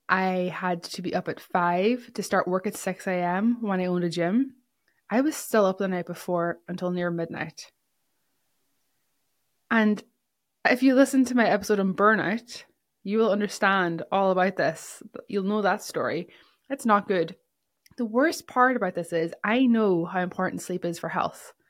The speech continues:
I have the awareness. I've done the research. I've heard about it. I know how I feel when I get proper sleep, and I know how crap I feel when I don't. And especially as someone with A D H D, lack of sleep makes all my A D H D symptoms and impairments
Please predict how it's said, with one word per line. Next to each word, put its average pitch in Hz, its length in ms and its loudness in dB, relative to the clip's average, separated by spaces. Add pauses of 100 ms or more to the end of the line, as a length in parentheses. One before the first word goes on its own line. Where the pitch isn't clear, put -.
(220)
I - 80 -4
have 220 320 0
the 220 120 2
awareness. 165 680 -6 (640)
I've 226 100 -4
done 277 140 8
the 269 80 8
research. 196 400 0
I've 214 100 -6
heard 254 280 4
about 180 240 2
it. 175 120 0
I 196 100 -2
know 226 120 2
how 247 120 0
I 220 140 2
feel 220 520 0
when 196 120 -2
I 180 80 -4
get 180 180 -10
proper 170 320 -6
sleep, 170 300 -8
and 190 80 -6
I 185 40 -4
know 190 100 -4
how 185 120 -4
crap 180 300 -6
I 185 60 -4
feel 175 220 -4
when 175 100 -6
I 165 60 -6
don't. 165 460 -6 (540)
And 214 100 -2
especially 220 420 0
as 220 60 -2
someone 208 260 -2
with 196 100 -4
A 180 140 -2
D 180 160 -2
H 190 180 -6
D, 180 240 -4
lack 190 300 0
of 233 100 -10
sleep 185 340 -6
makes 170 420 -8 (460)
all 190 240 4
my 226 160 4
A 185 180 -4
D 180 160 -4
H - 240 -10
D 180 100 -8
symptoms 240 560 -2
and 185 160 -6
impairments 180 680 -8